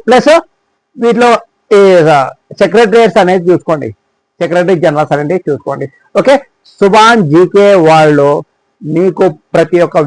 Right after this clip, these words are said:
విషయం కంపల్సరీగా మనకు తెలియజేస్తుంది అమ్మా. ఓకే, so మనకు వంద మార్కులలో ఖచ్చితంగా సెవెంటీ నుండి ఎయిటీ వచ్చే విధంగా స్కోర్ చేయబడుతుంది మా only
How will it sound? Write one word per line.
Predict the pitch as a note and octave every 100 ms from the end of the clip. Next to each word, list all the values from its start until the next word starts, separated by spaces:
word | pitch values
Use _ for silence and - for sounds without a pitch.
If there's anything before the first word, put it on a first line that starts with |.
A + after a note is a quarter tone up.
| D3
విషయం | D3 G3+ F3+ D3+
కంపల్సరీగా | D3 D#3+ E3 - D3+ D#3 C#3
మనకు | C#3 - -
తెలియజేస్తుంది | C#3 D3 B2+ - C3+
అమ్మా. | B2+ A#2 _ _ -
ఓకే, | A#3 D4+ - _ _ -
so | G#3+ G3+ G3 E3
మనకు | F3+ E3+ E3+ D#3+ D#3 _ - D3
వంద | F3 G#3 A3 G3
మార్కులలో | G#3 F#3+ G#3 F#3+ -
ఖచ్చితంగా | F3 F3+ G3 F#3 E3 D#3+ D#3 _ _ -
సెవెంటీ | F3 F#3 F#3 F#3+ F#3
నుండి | F#3+ F#3 E3+
ఎయిటీ | D#3+ F#3 F#3 - _ _ _ -
వచ్చే | E3 C3 F#3 F3+ E3 D#3 - _ -
విధంగా | D3 F3+ G3 E3+
స్కోర్ | - D#3 D3
చేయబడుతుంది | D#3+ C3+ C3+ - B2+
మా | C#3+ C3 - D3
only | E3+ G#3+